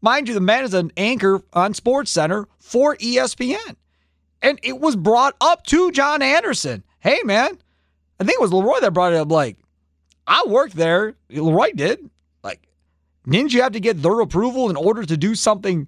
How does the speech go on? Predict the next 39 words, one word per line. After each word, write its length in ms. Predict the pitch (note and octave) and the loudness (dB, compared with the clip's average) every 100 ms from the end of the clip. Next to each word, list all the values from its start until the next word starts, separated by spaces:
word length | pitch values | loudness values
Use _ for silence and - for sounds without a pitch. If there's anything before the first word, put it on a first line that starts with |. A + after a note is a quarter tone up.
| - | -6
separate 640 | - - G3 - A#3 - | -4 0 -2 0 -2 -2
from 480 | - - D3+ G#3 A3 | -12 -2 0 0 -2
them?" 300 | A#3 B3 E4 _ _ _ _ _ _ _ _ _ _ _ _ _ G3+ | -2 -2 -6 _ _ _ _ _ _ _ _ _ _ _ _ _ -6
John 200 | F#3 C4 | 0 0
Anderson 380 | B3+ C#4+ C#4+ B3+ | 2 0 0 0
went 140 | B3 | 0
on 100 | A#3 | 2
to 60 | D#4 | 0
talk 200 | B3 C#4+ | 0 0
about, 260 | - - C3 | -2 -6 -2
yeah, 200 | E3 D4 | -2 0
he 120 | B3 | -2
did, 420 | G#3+ A4+ E3 C#3+ _ _ _ | 0 0 -2 -6 _ _ _
but 220 | C#4+ - _ - | -4 -4 _ -2
they 100 | C4 | 0
don't 180 | F#4+ | 2
really 140 | D#4+ E4+ | 0 0
care 200 | - B4 | 0 0
about 220 | E4+ B3+ | 0 -2
Wisconsin 600 | F#3+ - F#3+ F3+ D3+ C3+ - | -4 -2 -2 -2 -4 -8 -10
from 180 | _ G3 | _ -2
the 80 | A#3+ | 2
aspect 400 | A#3 - G#3+ G3 | 0 0 -2 2
of, 340 | F3+ D3+ A2+ _ _ _ _ | 2 2 -4 _ _ _ _
you 120 | - | -2
know, 200 | E3 D3 - _ | 0 0 -4 _
trying 380 | - E3+ G#3 F#3 | -2 0 2 0
to 160 | D3+ | 0
go 200 | A2+ F#3+ | 2 2
up 100 | F#3+ | 2
against 280 | F3+ F3 - | 2 -2 -2
a 80 | C3+ | -6
Stephen 400 | - G3 G3 F3 | -4 -2 0 0
A 140 | F3+ | -2
Smith 360 | F3 F#3 G3+ - | -2 -2 -2 -4
podcast 640 | - C3+ C#3 C#3 C3 - | -2 -2 -2 -4 -4 -4
in 80 | C#3+ | -8
Wisconsin 720 | B2+ - B2 B2+ G#2+ A#2 A2+ | -8 -4 -2 -2 -6 -10 -8
or 340 | A2+ A2+ A2 | -6 -4 -4